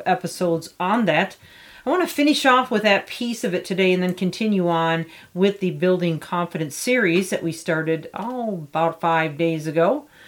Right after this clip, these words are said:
So let's dive into the rest of this information on what you should never say to yourself and why. The next thing on my list is, "It's too hard."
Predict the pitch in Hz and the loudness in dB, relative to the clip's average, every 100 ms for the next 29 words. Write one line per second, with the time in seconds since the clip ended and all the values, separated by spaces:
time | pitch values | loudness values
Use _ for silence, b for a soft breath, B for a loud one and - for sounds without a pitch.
0 | B B B - - 277 320 370 214 277 | B B B -6 0 4 4 4 2 4
1 | 294 285 240 240 233 196 185 202 214 220 | 4 2 0 0 0 0 2 4 4 2
2 | - - 196 180 185 202 180 185 170 160 | -6 -2 0 0 -2 -2 -2 -2 -2 -2
3 | 160 220 185 156 156 160 160 160 - 165 | -4 -4 -2 -2 0 -2 -2 -8 -6 -6
4 | 147 147 160 165 156 156 - 165 156 - | -4 -2 0 0 -2 -6 -4 -4 -4 -6
5 | 151 - 156 165 196 180 151 156 151 170 | -10 -4 0 0 0 -2 0 2 2 2
6 | 262 - B B B B B - 254 320 | 0 -4 B B B B B 2 4 2
7 | - 349 302 240 262 240 220 208 226 240 | 0 0 0 2 2 4 2 2 2 0
8 | - - 202 196 190 - 196 190 - - | -2 0 4 4 2 -2 -4 -4 -8 -4
9 | 226 226 226 214 - - 165 151 139 123 | -2 0 -2 -4 -10 -2 0 2 0 -2
10 | 123 131 | -6 -10